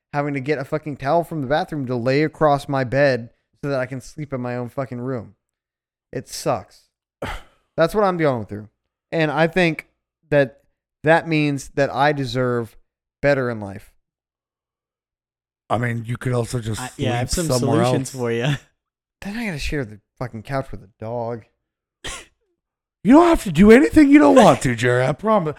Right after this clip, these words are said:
Speaker 2: I don't
Speaker 1: I
Speaker 2: know
Speaker 1: know.
Speaker 2: who is forcing you to do these things.
Speaker 1: <laughs>
Speaker 2: Jerry,
Speaker 1: <laughs>
Speaker 2: but you, I promise
Speaker 1: I wanna
Speaker 2: you
Speaker 1: sleep in my bed. My cat's forcing me to put the towel down.
Speaker 3: Don't let the cat
Speaker 2: Get another bed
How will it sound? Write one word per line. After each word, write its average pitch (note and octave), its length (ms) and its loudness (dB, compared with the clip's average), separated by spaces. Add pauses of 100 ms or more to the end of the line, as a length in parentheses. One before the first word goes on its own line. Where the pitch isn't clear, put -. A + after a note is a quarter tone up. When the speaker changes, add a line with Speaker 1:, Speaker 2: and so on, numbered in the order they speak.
(220)
Speaker 2:
I - 80 0
don't - 80 8
Speaker 1:
I A3 140 8
Speaker 2:
know A3 40 6 (120)
Speaker 1:
know. C#4+ 100 12
Speaker 2:
who D#4 60 12
is C#4 120 8
forcing A3+ 480 6
you A3+ 140 4
to D#3+ 100 0
do C3+ 200 0
these F#3 240 2
things. G#3+ 280 2
Speaker 1:
<laughs> G3 280 0 (240)
Speaker 2:
Jerry, G3+ 380 6 (220)
Speaker 1:
<laughs> - 220 -10
Speaker 2:
but D#3 80 4
you, E3+ 260 4
I E3 120 4
promise G3+ 380 4
Speaker 1:
I B3+ 100 8
wanna C#4+ 140 6
Speaker 2:
you G3+ 60 -2
Speaker 1:
sleep C4 300 4
in D4 100 0
my B3+ 140 6
bed. A3 340 6
My D#3 140 0
cat's B3 400 0
forcing G3+ 380 2
me G3 80 0
to E3+ 60 0
put G#3 160 -4
the F3+ 60 -8
towel G#3+ 360 0
down. D3+ 440 2 (460)
Speaker 3:
Don't D3 220 -4
let D#3+ 180 -12
the C#3 60 -16
cat F3 300 -14
Speaker 2:
Get C3+ 120 2
another D3+ 280 0
bed D#3 400 2